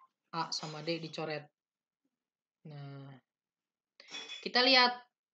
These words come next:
kalau A C itu tujuh, A C ini kan tujuh.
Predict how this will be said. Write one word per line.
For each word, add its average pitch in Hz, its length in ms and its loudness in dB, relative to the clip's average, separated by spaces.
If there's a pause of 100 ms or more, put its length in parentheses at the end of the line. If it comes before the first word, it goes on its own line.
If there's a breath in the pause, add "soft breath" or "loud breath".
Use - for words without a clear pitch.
(920)
kalau 208 320 6
A 196 420 4
C 277 360 6
itu 226 180 -12
tujuh, 226 720 0
A 208 80 -2
C 190 160 -4
ini 208 160 -6
kan 240 160 -4
tujuh. 165 480 -6